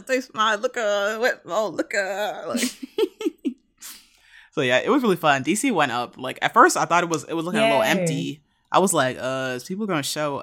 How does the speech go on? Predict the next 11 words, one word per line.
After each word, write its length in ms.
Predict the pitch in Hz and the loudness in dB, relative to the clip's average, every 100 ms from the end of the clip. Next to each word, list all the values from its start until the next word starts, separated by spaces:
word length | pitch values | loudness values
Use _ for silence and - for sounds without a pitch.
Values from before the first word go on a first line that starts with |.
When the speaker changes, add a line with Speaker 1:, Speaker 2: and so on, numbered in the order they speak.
| - | -6
Speaker 1:
up?" 440 | 131 214 349 - | -2 0 -2 -6
<laughs> 0 | |
Like, 360 | 151 131 240 285 - - - - _ - _ - - _ _ _ _ - - - - - - | -2 4 4 4 -6 -20 -20 -20 _ -20 _ -8 -8 _ _ _ _ -20 -20 -20 -20 -14 2
Speaker 2:
Look, 160 | 180 | 4
I 80 | - | 6
Speaker 1:
'cause 80 | - | 6
I 40 | |
Speaker 2:
love 80 | - | 6
Speaker 1:
think 100 | - | 4
Speaker 2:
me 60 | |
an 100 | 302 | 2